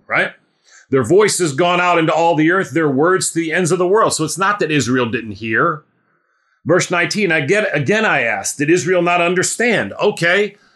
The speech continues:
they, did, did they not, have they not heard of Jesus? Nope. They all heard of Jesus.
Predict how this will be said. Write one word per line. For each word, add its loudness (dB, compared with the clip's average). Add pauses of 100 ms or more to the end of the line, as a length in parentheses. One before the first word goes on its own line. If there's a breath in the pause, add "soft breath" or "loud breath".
(340 soft breath)
they, 0 (440)
did, -2
did 2
they 2
not, 0
have -2
they 2
not 0
heard 2
of 4
Jesus? -2
Nope. 0 (220)
They 0
all 2
heard 2
of 2
Jesus. 0